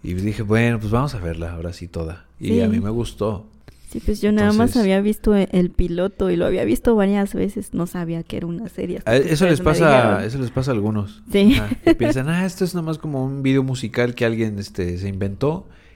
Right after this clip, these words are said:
Speaker 1: y se acabó".
Speaker 2: Mm, no, pues, este, yo, yo sí la vi,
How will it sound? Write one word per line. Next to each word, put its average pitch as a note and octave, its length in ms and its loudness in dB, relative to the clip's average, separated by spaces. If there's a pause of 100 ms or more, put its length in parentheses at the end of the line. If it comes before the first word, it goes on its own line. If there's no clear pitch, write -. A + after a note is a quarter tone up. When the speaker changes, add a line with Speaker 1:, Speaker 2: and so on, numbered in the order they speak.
(140)
Speaker 1:
y F#2 140 -4
se G#2 80 -4
acabó". E2 400 -6 (180)
Speaker 2:
Mm, F4 280 -2 (260)
no, F4+ 260 4
pues, C4+ 280 4 (100)
este, G3+ 800 0
yo, A3 300 2
yo A#3 220 0
sí C4 160 -2
la A#3+ 180 2
vi, G3+ 640 0